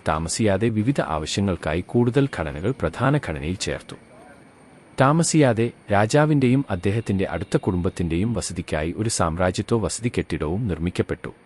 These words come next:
എന്നിരുന്നാലും കൊച്ചി രാജകുടുംബത്തിലെ മറ്റ് അംഗങ്ങൾക്ക് സ്വന്തമായി അനുവദിച്ച ബംഗ്ലാവുകളും ഔദ്യോഗിക വസതികളും ഉണ്ടായിരുന്നു.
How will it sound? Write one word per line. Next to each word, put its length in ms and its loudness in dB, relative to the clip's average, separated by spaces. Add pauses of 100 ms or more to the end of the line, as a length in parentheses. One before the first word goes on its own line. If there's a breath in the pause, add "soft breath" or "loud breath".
(160)
എന്നിരുന്നാലും 600 6
കൊച്ചി 360 2
രാജകുടുംബത്തിലെ 920 0
മറ്റ് 340 -2
അംഗങ്ങൾക്ക് 520 -2
സ്വന്തമായി 540 2
അനുവദിച്ച 540 -2
ബംഗ്ലാവുകളും 840 0 (100)
ഔദ്യോഗിക 500 4
വസതികളും 600 0
ഉണ്ടായിരുന്നു. 480 -6